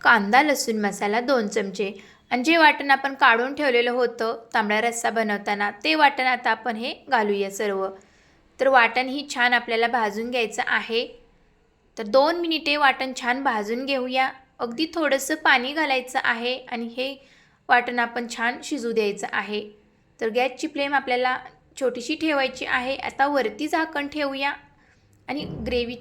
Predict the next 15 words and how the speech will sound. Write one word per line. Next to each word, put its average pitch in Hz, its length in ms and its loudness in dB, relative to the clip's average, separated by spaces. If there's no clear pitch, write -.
छान 262 220 0
शिजू 226 260 -4
देऊया. 196 460 -2
तर 262 60 2
एक 311 220 2
ते 349 80 2
दीड 311 320 2
मिनिटानंतर 311 600 -2
बघू 262 260 0
शकता 269 340 0
तुम्ही 247 360 -4
तेल 254 180 4
सोडलेलं 247 420 2
आहे 233 280 2
ग्रेव्हीने. 233 480 0